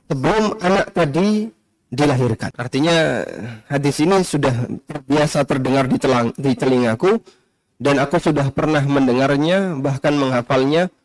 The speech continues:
sebelum anak ini dilahirkan. Tapi saat beliau mendengarkan hadis itu, beliau dengan khusyuk mendengarkannya,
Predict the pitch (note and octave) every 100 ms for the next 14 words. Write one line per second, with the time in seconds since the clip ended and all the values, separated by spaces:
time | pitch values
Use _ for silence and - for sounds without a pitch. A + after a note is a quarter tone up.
0 | _ _ _ _ - E3+ C#3 C#3+ F3+ G#3+
1 | G3 F3 F3+ E3 F3+ C#3 A#2 A#2 - G2
2 | - _ _ _ _ _ _ _ _ _
3 | _ _ _ _ _ _ _ _ _ -
4 | F3 E3 A3 B3 A#3+ E3+ F#3 G3+ G3+ G3
5 | F#3 E3+ G#3 G3+ F3+ D#3+ D3 D3+ - D3
6 | G3+ G#3+ A3 G#3+ - - C3 C#3+ F#3 D#3
7 | D3+ C#3 C#3 E3+ D#3+ - - - - -
8 | D3+ C#3+ C#3+ C#3 D3 C3 B2 D#3 G3+